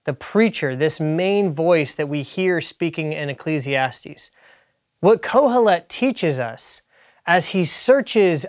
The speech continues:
under the sun is that ultimately there is nothing in a world without God, in a world that is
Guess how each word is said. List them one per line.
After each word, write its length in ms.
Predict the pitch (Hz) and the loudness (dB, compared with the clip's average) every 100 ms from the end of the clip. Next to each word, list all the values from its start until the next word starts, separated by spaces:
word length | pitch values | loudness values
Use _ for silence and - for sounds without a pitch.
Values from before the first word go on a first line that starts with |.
| - | -4
under 340 | 208 226 214 202 | 0 2 4 2
the 160 | 185 | 2
sun 560 | - 196 180 139 117 120 _ _ _ _ _ _ _ - | 0 0 0 -2 -6 -14 _ _ _ _ _ _ _ 4
is 240 | 208 185 | 4 6
that 240 | 185 202 - | 4 2 2
ultimately 960 | 254 311 220 190 160 143 135 123 120 - _ _ _ - | 4 4 4 0 -2 -2 -4 -6 -8 -14 _ _ _ -2
there 260 | 147 208 | 4 4
is 400 | 214 233 240 180 | 4 2 2 2
nothing 760 | 190 185 226 226 147 117 120 - _ _ _ _ - | 0 2 0 -2 -8 -10 -14 -20 _ _ _ _ -2
in 120 | 170 | 2
a 80 | 170 | 2
world 500 | 151 185 202 208 180 | 2 2 4 4 2
without 460 | 175 185 170 170 | -2 0 0 0
God, 460 | 151 143 120 117 - _ _ | -2 -2 -2 -6 -16 _ _
in 140 | 156 | 0
a 80 | 160 | 0
world 460 | 156 180 202 202 180 | 2 4 6 6 4
that 100 | 165 | 2
is 180 | 156 | 0